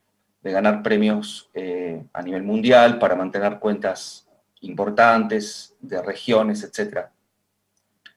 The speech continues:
Eh, entonces, a mí me tocó ver, eh, cómo lidiaba esta cosa de la creatividad con la necesidad de que la creatividad sea una función, una, una herramienta para un fin.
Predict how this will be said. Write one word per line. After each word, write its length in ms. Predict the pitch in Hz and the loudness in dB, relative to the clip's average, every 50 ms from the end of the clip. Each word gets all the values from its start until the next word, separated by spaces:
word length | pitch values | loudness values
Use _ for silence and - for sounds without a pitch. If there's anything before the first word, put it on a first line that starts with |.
| _ _ _ _ _ _ _ _ _ _ _ _ _ _ _ _ _ _ _ _ _ _ _ _ _ - | _ _ _ _ _ _ _ _ _ _ _ _ _ _ _ _ _ _ _ _ _ _ _ _ _ -4
Eh, 480 | 226 - 107 107 107 107 110 - - - | 0 2 2 4 2 2 0 -2 -4 -4
entonces, 760 | 117 110 107 - 147 147 151 - 156 139 - - - - - _ - | -2 -2 2 2 2 2 2 2 -2 -2 -2 -6 -10 -12 -12 _ 0
a 100 | 117 117 | 2 4
mí 140 | 123 131 139 | 6 6 6
me 140 | 139 139 | 6 4
tocó 340 | 135 135 123 - 143 147 147 | 4 2 2 4 6 8 10
ver, 520 | 147 143 139 139 135 135 131 - - - - _ _ | 10 12 10 10 8 8 4 0 -6 -10 -18 _ _
eh, 420 | - 113 107 107 110 107 107 - - - | -4 -2 -2 -2 -2 -4 -6 -10 -12 -2
cómo 720 | - 123 123 127 131 131 127 127 123 123 120 120 117 104 - | 2 4 4 6 6 6 6 6 6 6 4 4 2 0 -2
lidiaba 600 | 117 104 107 113 117 127 127 123 120 117 117 117 | -2 0 0 2 4 8 8 10 10 10 10 8
esta 300 | 117 110 - - 117 110 | 6 4 0 -4 -4 -2
cosa 320 | - 117 113 - - 107 104 | -2 -4 -4 0 0 2 2
de 100 | 104 101 | 4 4
la 140 | 101 101 | 2 0
creatividad 680 | 98 - 104 95 - 104 101 101 104 110 117 117 117 113 | 0 -4 -8 -8 -8 -10 -8 0 4 8 8 8 8 6
con 160 | - 107 101 | 2 -2 -2
la 120 | 98 98 | -2 -2
necesidad 540 | 98 101 101 - - - - 107 107 107 110 | -4 -6 -10 -14 -14 -10 -2 2 4 4 4
de 100 | 107 - | 4 2
que 80 | 104 101 | 0 -2
la 100 | 101 101 | -2 -2
creatividad 460 | 101 101 98 107 104 104 107 110 107 | -2 -4 -6 -6 -2 2 4 2 2
sea 180 | - - 110 | 2 -2 -4
una 160 | 107 101 95 - | -4 -4 -6 -6
función, 800 | - 107 104 104 104 - 165 160 143 123 110 - - - - - - | -6 -6 -6 -6 -4 2 6 6 6 6 6 2 -2 -6 -14 -14 -10
una, 480 | - 101 104 101 98 98 95 95 - - | -8 -6 -4 -2 -2 -2 -2 -2 -4 -4
una 140 | - 104 107 | -4 -2 -2
herramienta 720 | 107 107 101 101 113 131 135 135 139 139 139 123 - - | 0 0 0 0 2 4 4 4 6 6 4 4 2 0
para 240 | - - 98 98 101 | 0 0 2 2 2
un 160 | 104 104 104 | 0 -2 -4
fin. 420 | - - 151 135 113 101 104 - | -4 0 0 2 2 0 -2 -8